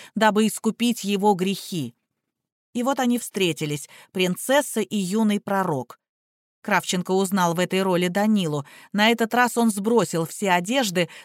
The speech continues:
только шкура волка на бёдрах и цепи на руках. «Ангел Господень, где же ты?»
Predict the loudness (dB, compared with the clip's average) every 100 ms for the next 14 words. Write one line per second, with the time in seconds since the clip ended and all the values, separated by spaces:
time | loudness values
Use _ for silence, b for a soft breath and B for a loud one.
0 | -2 0 2 -2 0 2 2 2 2 0
1 | 0 0 0 0 0 0 -2 -4 -2 -2
2 | 0 0 0 -2 -2 -2 -4 -18 _ _
3 | _ _ _ _ _ _ _ _ -2 2
4 | 2 0 2 2 2 0 -2 -2 2 2
5 | 2 0 0 0 2 4 4 0 -2 -2
6 | -4 -6